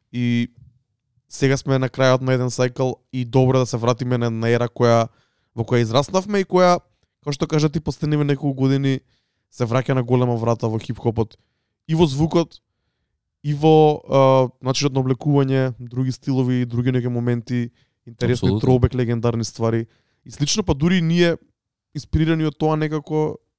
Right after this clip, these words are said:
Speaker 1: ги направивме и Origins епизодите, како ги немате погледнато, погледнете и уште од лани, кај што баш збориме за нашите почетоци на слушање музика, а тоа автоматски значи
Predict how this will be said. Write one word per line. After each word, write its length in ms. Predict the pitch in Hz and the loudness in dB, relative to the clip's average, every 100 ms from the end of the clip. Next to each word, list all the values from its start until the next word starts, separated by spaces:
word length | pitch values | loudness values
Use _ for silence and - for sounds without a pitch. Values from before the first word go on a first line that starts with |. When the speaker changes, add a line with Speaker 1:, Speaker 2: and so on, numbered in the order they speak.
| _ | _
Speaker 1:
ги 80 | 135 | -6
направивме 400 | 131 131 131 135 | -4 -2 -4 -2
и 40 | |
Origins 360 | 131 135 117 117 | -2 -2 -4 -6
епизодите, 480 | 123 113 120 123 127 | -8 -2 0 0 -2
како 200 | 117 113 | -8 -6
ги 80 | 110 | -4
немате 300 | 113 117 - | -2 -2 -6
погледнато, 460 | 107 104 113 110 | -6 -2 -2 -4
погледнете 460 | 107 107 110 113 117 | -6 -4 -4 -4 -4
и 200 | 113 117 - _ _ _ _ | -4 -4 -10 _ _ _ _
уште 220 | 127 113 | -10 -6
од 100 | 120 | -4
лани, 240 | 117 123 131 | -2 -2 -2
кај 80 | 127 | -4
што 140 | 131 | -6
баш 260 | 120 127 117 | -4 -4 -2
збориме 380 | 127 127 120 | 0 0 0
за 380 | 113 113 107 107 - _ _ _ _ | -2 -2 -2 -2 -6 _ _ _ _
нашите 300 | 107 135 156 | -6 -4 -2
почетоци 480 | 156 160 170 160 175 | -2 -2 -4 -6 -10
на 120 | 175 175 | -6 -6
слушање 360 | - - 175 175 | -4 -4 -2 -2
музика, 400 | 175 190 196 - | -4 -6 -8 -4
а 100 | 139 | -4
тоа 180 | - 139 | 0 -2
автоматски 420 | - 135 131 - | -2 -4 -4 -4
значи 420 | 120 117 - 120 | -4 -4 0 0